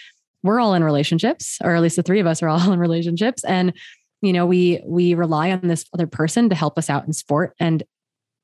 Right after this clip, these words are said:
being three women in the sport, that's kind of, I feel like, you know, normally we serve a supporting role in, in society, in relationships. And all of a sudden we flipped, we flipped the script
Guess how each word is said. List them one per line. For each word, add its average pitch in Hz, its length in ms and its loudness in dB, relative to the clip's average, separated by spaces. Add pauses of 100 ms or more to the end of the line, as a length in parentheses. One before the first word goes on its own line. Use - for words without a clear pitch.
(100)
being 196 300 2
three 170 200 0
women 247 260 2
in 202 80 2
the 160 80 0
sport, 147 440 -2 (640)
that's 202 160 -2
kind 196 240 0
of, 190 60 2
I 180 60 2
feel 185 200 0
like, 170 200 0
you 170 60 2
know, 165 100 2
normally 190 400 2
we 180 480 2
serve 175 220 -2
a 160 40 -2
supporting 160 500 -2
role 202 320 2
in, 185 200 0
in 185 240 0
society, 180 760 0 (300)
in 220 100 2
relationships. 254 680 0
And 196 80 2
all 180 100 2
of 185 60 0
a 196 40 0
sudden 175 220 0
we 160 100 0
flipped, - 460 -6
we 175 60 -4
flipped - 340 -8
the 185 60 -2
script - 420 -4